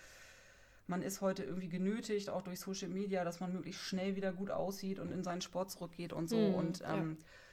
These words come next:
Speaker 1: ja, also der Körper braucht ein bisschen Regeneration und das macht total Sinn, damit man hinterher wieder Spaß an seinem Sport hat. Wenn man so einen Frühstart macht,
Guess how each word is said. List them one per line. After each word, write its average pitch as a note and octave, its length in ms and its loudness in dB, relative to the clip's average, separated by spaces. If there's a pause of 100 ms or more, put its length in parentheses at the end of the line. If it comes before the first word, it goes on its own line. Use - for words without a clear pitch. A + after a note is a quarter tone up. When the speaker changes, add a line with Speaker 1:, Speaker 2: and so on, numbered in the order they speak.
(160)
Speaker 1:
ja, F3 220 0
also E3 220 -2
der E3 80 -2
Körper G3 280 -2
braucht F#3 360 0
ein E3+ 160 -2
bisschen E3+ 280 -4
Regeneration E3 800 -2
und D#3+ 100 -2
das E3 100 -6
macht F3 200 -4
total E3+ 320 -4
Sinn, F#3+ 160 0
damit E3+ 240 0
man D#3+ 140 0
hinterher G#3 640 2
wieder G3 180 2
Spaß G#3 340 -2
an F3+ 140 -2
seinem F3+ 180 -2
Sport G3 360 2
hat. B2 200 -2
Wenn D#3+ 120 -4
man E3+ 120 -2
so E3+ 100 -6
einen F3 280 -4
Frühstart G3+ 560 -2
macht, G3 260 0